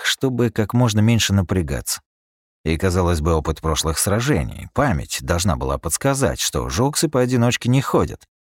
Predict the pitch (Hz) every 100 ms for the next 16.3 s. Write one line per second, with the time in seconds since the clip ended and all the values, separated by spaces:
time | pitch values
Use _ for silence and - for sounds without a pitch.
0 | - 71 80 82 87 131 123 98 107 113
1 | 127 131 110 98 107 - 107 80 76 69
2 | 69 123 151 92 113 117 104 - 123 -
3 | 87 90 117 - 80 76 95 - 69 -
4 | _ _ _ _ _ 117 214 185 165 -
5 | _ _ _ _ 73 73 73 80 - 73
6 | 71 71 80 76 71 71 76 - - 73
7 | 80 120 78 - 156 151 120 85 - 107
8 | 131 71 - - - _ _ _ _ _
9 | _ - 82 127 131 127 117 113 107 104
10 | 123 123 78 67 73 71 73 71 71 76
11 | - - - 85 - 147 - 143 - 117
12 | 131 110 80 104 95 69 60 - - -
13 | 202 151 - 190 160 135 127 131 113 120
14 | 120 - 62 62 73 - 76 85 92 90
15 | 80 76 78 82 101 98 73 69 69 -
16 | 69 - -